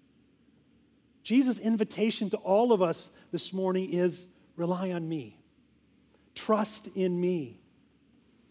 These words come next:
The cross is proof, Jesus says, that I have cared for you in the past and that I will care for you in the future.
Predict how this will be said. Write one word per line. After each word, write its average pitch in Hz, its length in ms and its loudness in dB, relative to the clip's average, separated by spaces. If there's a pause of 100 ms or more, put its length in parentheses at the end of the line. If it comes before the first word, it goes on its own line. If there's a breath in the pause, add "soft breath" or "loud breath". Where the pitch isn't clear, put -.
(240 soft breath)
The 196 80 0
cross 226 560 -2
is 185 220 -2
proof, 247 760 0
Jesus 165 420 -4
says, 110 340 -6 (800 soft breath)
that 190 140 6
I 196 180 2
have 202 260 2
cared 208 440 0
for 202 360 0
you 196 200 0
in 180 80 0
the 226 80 0
past 151 580 -6 (680 soft breath)
and 165 120 -4
that 180 80 0
I 175 80 4
will 202 340 6
care 190 300 0
for 180 260 -2
you 165 200 0
in 160 60 -4
the 151 80 -4
future. 139 520 -12